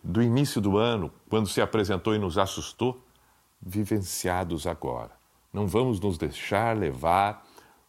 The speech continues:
por, por, por ansiedades, por, por desespero, por, por, por achar que, "Ah, não, agora tá tudo bem. Ah, quer saber de uma coisa? Isso é uma bobagem mesmo, vamos enfrentar." Não, não,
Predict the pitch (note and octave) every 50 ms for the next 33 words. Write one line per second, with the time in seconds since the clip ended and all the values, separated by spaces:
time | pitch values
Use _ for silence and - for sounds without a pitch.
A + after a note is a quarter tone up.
0 | _ _ - G2+ G2 F#2+ F#2 F2+ - G2 F2+ D#2+ - - G2 F#2 F#2+ G#2+ A2 G2+
1 | - - - B2 A#2+ G2+ - G2 G2+ G2 A2+ B2 C3 C3+ C3 B2 G#2+ - - -
2 | - - - - - - _ _ _ - - - - - - _ - A2+ G#2 F#2
3 | - A2+ A2+ G2 E2+ F2 F2+ A2+ G#2+ - - - - _ - A2 A#2+ C3 C#3+ C#3
4 | A2+ F2+ D2 C#2 - G#2+ G#2+ F#2+ E2 - G#2 A2 G2 - - - - - - -
5 | - D3+ D3 C3 G#2+ - - C3+ B2 C3 - - B2 A2 - G3 - E3+ B2+ G2
6 | G#2+ A#2+ G#2+ D#2+ D#2 E2+ F2+ A#2+ C3+ B2 A2 - G2+ - - G#2+ E2 C#2 C2+ G2
7 | G#2+ G2 D#2 C3+ G#2+ F2+ - - B2+ - - A2+ G2+ G2+ E2 D2+ C2 - - A2+
8 | A#2 A2 F2 C#2 D2 E2 - - B2+ B2+ A#2 F#2+ E2+ D2+ D#2 B1+ B1 F2+ F#2+ E2
9 | C#2 C#2+ C#2 D2+ F#2 G2 D#2 C2+ C2 D2 G#2+ A2+ A2 F2 D2+ - E2 D2 C#2 -
10 | - G2 G2 G2+ G2 E2+ D2 C#2 - - _ _ _ _ _ _ _ _ - F2
11 | F#2 F2 D#2 C2+